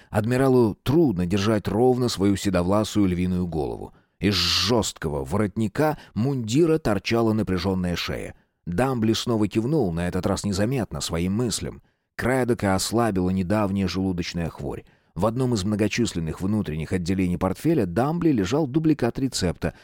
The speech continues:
на выписанную адмиралу успокоительную настойку мандрагоры. «Господа!» Дамбли сел на предложенный стул напротив адмирала.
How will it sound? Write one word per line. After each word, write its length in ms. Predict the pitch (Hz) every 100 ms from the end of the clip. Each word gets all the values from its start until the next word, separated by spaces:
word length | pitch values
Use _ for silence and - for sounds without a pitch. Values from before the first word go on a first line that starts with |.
| _
на 160 | 92 92
выписанную 640 | 95 90 110 113 104 90
адмиралу 520 | 67 78 76 92 104
успокоительную 800 | 92 - 80 73 90 95 95 92
настойку 560 | 80 76 - 76 - 80
мандрагоры. 760 | 80 73 76 69 71 55 50 _ _ _ _ _ _ _ _
«Господа!» 720 | 117 127 127 123 120 120 139 - _ _ -
Дамбли 460 | 90 160 175 156
сел 300 | 139 - 165
на 100 | 120
предложенный 520 | 110 120 123 113 120 113
стул 260 | - 214
напротив 460 | 170 98 127 139 127
адмирала. 520 | 117 123 107 78